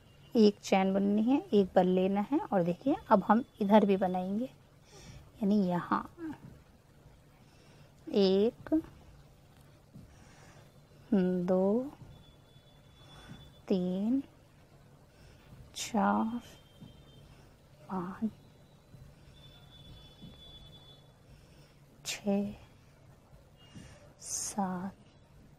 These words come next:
आठ और फिर इन दो में से निकालेंगे एक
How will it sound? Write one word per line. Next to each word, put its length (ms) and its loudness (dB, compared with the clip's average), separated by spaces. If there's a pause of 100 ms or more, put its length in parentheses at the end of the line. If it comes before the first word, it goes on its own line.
(1200)
आठ 300 -4 (180)
और 60 -4
फिर 200 2
इन 180 2
दो 160 2
में 120 -6
से 160 -6
निकालेंगे 680 -8 (1500)
एक 300 0